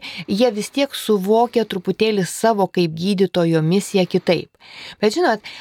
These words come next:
aš irgi per, vat, e, jau ne, ne per nekro-, nepriklausomybės laiką, man tekę ne vieną kartą ministerijoje pasakyti, kad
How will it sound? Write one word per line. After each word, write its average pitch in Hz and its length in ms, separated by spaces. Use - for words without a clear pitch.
aš 202 280
irgi 302 380
per, 202 260
vat, 185 220
e, 170 340
jau 185 240
ne, 208 220
ne 180 180
per 175 240
nekro-, 165 320
nepriklausomybės 170 1300
laiką, 185 540
man 165 240
tekę 170 300
ne 170 160
vieną 180 240
kartą 202 340
ministerijoje 180 1160
pasakyti, 196 800
kad 190 420